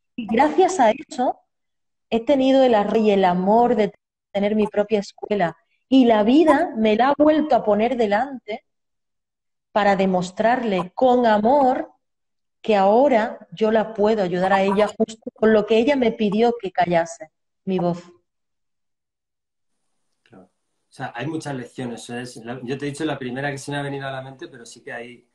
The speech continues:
Speaker 2: hay muchísimas lecciones que se le pueden sacar a cada experiencia. Y por eso me gustaría pedirte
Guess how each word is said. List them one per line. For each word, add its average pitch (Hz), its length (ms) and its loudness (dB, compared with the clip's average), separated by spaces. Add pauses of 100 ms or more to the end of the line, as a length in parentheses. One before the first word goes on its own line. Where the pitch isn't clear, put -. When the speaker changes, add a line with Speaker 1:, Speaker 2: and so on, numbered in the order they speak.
(280)
Speaker 2:
hay 127 140 -8
muchísimas 156 600 -6
lecciones 147 380 -12
que - 60 -20
se 139 100 -12
le 131 80 -12
pueden 135 300 -12
sacar 127 300 -14
a 131 60 -12
cada 123 160 -16
experiencia. 113 640 -20 (440)
Y 127 120 -10
por 123 160 -10
eso 170 460 -10 (180)
me 123 180 -10
gustaría 123 380 -14
pedirte 156 600 -10